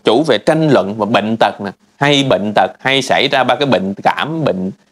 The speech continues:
liên miên, bệnh, ờ, lặt vặt nè. Rồi ngôi sao tai sát nè, tai sát chủ về tan sự, về phá tài nè, về tiêu tan tổ nghiệp nè. Đây là những ngôi sao rất xấu anh chị em ha, đặc biệt là trong cái bộ tan tuế điếu này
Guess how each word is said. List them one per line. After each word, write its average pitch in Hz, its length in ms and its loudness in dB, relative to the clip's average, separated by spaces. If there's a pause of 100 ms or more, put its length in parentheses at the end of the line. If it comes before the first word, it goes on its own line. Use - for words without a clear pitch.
(280)
liên 139 340 2
miên, 135 220 2
bệnh, 101 240 0
ờ, 104 540 0
lặt 98 220 2
vặt 120 200 -2
nè. 101 60 -8 (720)
Rồi 117 120 2
ngôi 131 120 2
sao 143 180 2
tai 147 240 0
sát 160 300 -2
nè, 123 60 -6 (1000)
tai 139 180 0
sát 165 280 -2
chủ 117 160 2
về 139 100 2
tan 139 320 0
sự, 101 240 0
về 101 120 0
phá 151 300 0
tài 92 260 -2
nè, 92 80 -12
về 95 120 0
tiêu 139 280 2
tan 127 240 0
tổ 80 160 0
nghiệp 120 260 0
nè. 90 100 -6 (1200)
Đây 139 160 4
là 127 80 4
những 107 220 0
ngôi 147 140 2
sao 135 260 0
rất 196 200 0
xấu 170 340 2
anh 127 80 -2
chị 104 100 2
em 104 160 0
ha, 117 80 -2 (180)
đặc - 180 -2
biệt 107 220 2
là 98 60 2
trong 127 220 -2
cái 151 100 0
bộ 92 180 2
tan 123 280 -2
tuế 131 180 2
điếu 147 220 2
này 113 160 0